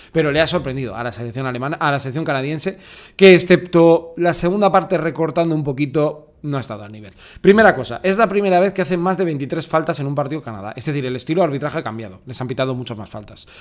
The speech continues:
Shai Gilgeous-Alexander es la primera vez que ha tenido problemas de verdad con las personales y luego con, eh, entradas al aro. Shai Gilgeous-Alexander hoy,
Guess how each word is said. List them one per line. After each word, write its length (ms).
Shai 200
Gilgeous-Alexander 600
es 60
la 80
primera 140
vez 20
que 80
ha 40
tenido 220
problemas 400
de 60
verdad 400
con 100
las 120
personales 720
y 100
luego 420
con, 360
eh, 320
entradas 400
al 80
aro. 140
Shai 160
Gilgeous-Alexander 680
hoy, 240